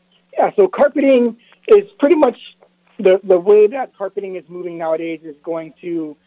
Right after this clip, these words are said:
really good stain protection or stain-proof carpet is what they're having out there right now. We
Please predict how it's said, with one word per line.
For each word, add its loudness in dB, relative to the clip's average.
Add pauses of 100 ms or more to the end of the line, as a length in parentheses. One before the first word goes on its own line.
(720)
really -2
good 2
stain -6
protection -12
or -6 (140)
stain-proof -14
carpet -6
is -12
what -6
they're -6
having -8
out -4
there -6
right -6
now. -8
We -10